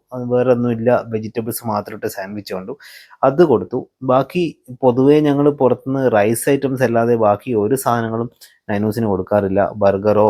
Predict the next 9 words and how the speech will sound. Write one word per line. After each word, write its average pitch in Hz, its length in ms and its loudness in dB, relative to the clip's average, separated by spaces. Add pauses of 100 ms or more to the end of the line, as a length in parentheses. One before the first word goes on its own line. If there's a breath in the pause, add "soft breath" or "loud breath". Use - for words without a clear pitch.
അല്ലെങ്കിൽ 98 340 -4
അതുപോലുള്ള 104 420 -4
ജങ്ക് 95 280 -12
ഫുഡോ 101 220 -8
ഒന്നും 117 240 -6
നൈനൂസ് 113 340 -6
കഴിക്കാറുമില്ല, 123 600 2
പൊതുവേ 120 260 2
ഇഷ്ടമല്ല. 131 440 0